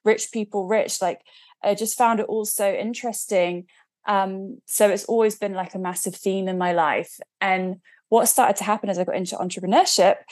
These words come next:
and I actually lived somewhere called Glastonbury in England, which some people listening to may, may know. It's the spiritual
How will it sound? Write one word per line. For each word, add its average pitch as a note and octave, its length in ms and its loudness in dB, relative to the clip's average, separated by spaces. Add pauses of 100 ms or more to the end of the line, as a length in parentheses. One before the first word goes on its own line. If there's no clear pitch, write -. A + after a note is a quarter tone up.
(260)
and G3+ 100 4
I G3+ 60 6
actually G#3 260 0
lived A#3 180 2
somewhere F#3+ 360 0
called F#3 160 -8
Glastonbury F#3+ 520 -2
in - 80 -8
England, G3 520 0
which - 420 -4
some F3+ 240 -2
people F3+ 420 -4
listening F3+ 460 -2
to F3 160 0
may, E3+ 460 2
may F3 160 -4
know. F3+ 240 6
It's - 160 0
the F3 80 -4
spiritual E3+ 1300 2